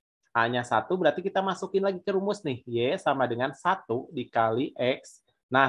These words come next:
si X sama Y-nya jangan diganti sekarang. Yang diganti cuma A, X P, sama Y P. Dikurangi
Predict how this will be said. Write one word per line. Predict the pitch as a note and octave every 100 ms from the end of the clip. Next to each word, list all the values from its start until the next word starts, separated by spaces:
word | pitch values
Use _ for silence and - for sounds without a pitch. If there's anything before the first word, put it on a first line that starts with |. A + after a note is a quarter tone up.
| -
si |
X | D#3 D3 -
sama | C#3+ D3
Y-nya | C#3+ C#3+ C#3 - _ C3 D3
jangan | F3+ F3+ F3
diganti | E3 F3 F3+ F#3+
sekarang. | - - D3 C#3 C#3
Yang | C3+ C#3
diganti | C3 C3 F#3
cuma | D#3+ D3 -
A, | C3+ D3+ D3+
X | -
P, | - D#3
sama | D#3+ D3+ D3+
Y | D3+ D3+
P. | C#3 - - _ _ _ _ _ _ _ _ _ _ _ _
Dikurangi | A2 B2 - B2+ B2 B2 A#2+ B2 B2